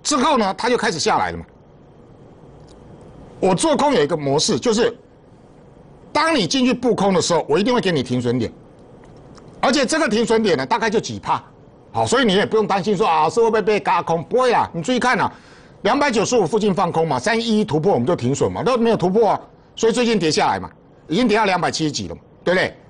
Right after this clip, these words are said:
现在最起码二十几块嘛，这地方颈线也破了，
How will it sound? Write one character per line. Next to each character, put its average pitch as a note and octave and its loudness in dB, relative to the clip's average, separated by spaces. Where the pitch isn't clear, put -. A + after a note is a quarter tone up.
现 - -2
在 A#3+ 0
最 B3 2
起 F3+ -2
码 D#3 0
二 F#3 0
十 C#3+ 0
几 A2 -10
块 A2+ -4
嘛， D2+ -12
这 G#3+ 0
地 G#3+ 4
方 G#3+ 2
颈 C#3+ 0
线 F3 0
也 C#3 0
破 D3 2
了， G#2+ -2